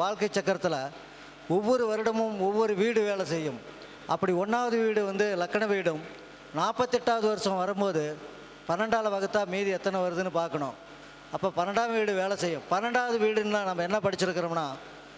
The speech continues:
வாழ்க்கையில கடைசியா மோட்சம், மோட்ச வீடு, நீண்ட நாள் மருத்துவ சிகிச்சை இப்படின்னு படிச்சிருக்கிறோம். அப்ப எந்த ஜோதிட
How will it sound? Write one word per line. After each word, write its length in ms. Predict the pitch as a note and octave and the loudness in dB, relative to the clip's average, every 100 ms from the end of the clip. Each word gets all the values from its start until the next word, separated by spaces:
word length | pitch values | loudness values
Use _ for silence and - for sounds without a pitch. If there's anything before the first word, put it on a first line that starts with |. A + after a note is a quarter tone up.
| - - - D3 | -20 -20 -2 0
வாழ்க்கையில 420 | F#3+ G#3 G#3+ G#3+ F#3 | 2 2 2 2 0
கடைசியா 300 | E3+ G3 F3+ E3 | 0 0 0 2
மோட்சம், 480 | G#3 - A3 G3 C3 A2 - - - D3 E3 | 2 2 0 0 -4 -8 -12 -12 -12 -2 0
மோட்ச 320 | G#3 - G#3+ | 2 2 2
வீடு, 240 | G3+ G3+ G3+ C#3 A#2 - - - - D3+ | 2 2 0 0 -6 -12 -16 -16 -8 -4
நீண்ட 240 | G3+ A3 G#3+ | 0 0 2
நாள் 180 | G#3+ G3 | 0 2
மருத்துவ 320 | G3 F#3+ G#3 G3 | 0 2 2 2
சிகிச்சை 320 | G3 F#3+ G3 F3+ C#3+ E3 | 0 2 2 0 -2 -2
இப்படின்னு 260 | F3+ G3 F3+ | 0 0 0
படிச்சிருக்கிறோம். 540 | F3 F3+ D#3 C#3+ A#2+ - - - - - | 0 0 0 -2 -4 -10 -16 -18 -10 -4
அப்ப 140 | F3+ F#3+ E3+ F3+ - - D#3 E3+ | 2 2 2 -4 -6 -8 -2 -2
எந்த 260 | G3 A3+ A#3+ | 2 2 4
ஜோதிட 300 | A3+ A#3 A3+ | 4 4 2